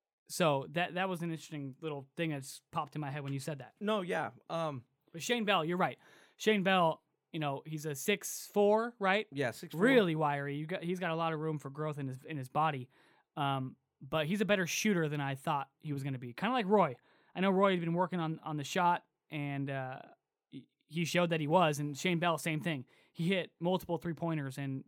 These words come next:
Speaker 1: just about every game he played at Damien.
Speaker 2: Yeah, they, uh, good showing, good showing for them. Let's talk about some of the other unsigned guys.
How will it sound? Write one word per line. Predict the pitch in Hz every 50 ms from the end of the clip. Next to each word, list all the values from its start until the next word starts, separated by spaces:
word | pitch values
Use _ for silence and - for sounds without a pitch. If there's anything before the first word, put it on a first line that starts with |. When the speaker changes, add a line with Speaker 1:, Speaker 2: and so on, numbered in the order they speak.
| -
Speaker 1:
just | 151 151 165 156
about | - 170 160
every | 160 151 156 147
game | 151 147 143
he | 139
played | 135 - 160 151 143
at | 135 131
Damien. | 143 127 120 117 117 113 - _ _ _ _ _ _ _ _ _ _ _ -
Speaker 2:
Yeah, | - 131 135 120 110 - _ _ -
they, | 131 139 147 151 151
uh, | 147 139 131 123 120 113 110 117
good | 127 190 196 175
showing, | - - 202 196 196 196 170 - - _ _ _ _ _ _ _ _ _ -
good | 208 214 -
showing | - 214 208 190
for | - 190
them. | 196 214
Let's | 240 294 -
talk | - 381 339 - 294
about | 262 220 240 220 214
some | - - 226 214
of | 208 202
the | 202 190
other | 190 185 185 170 165 160 156 -
unsigned | - 196 196 185 - - 185 165 160 151 139
guys. | 147 139 135 131 123 - -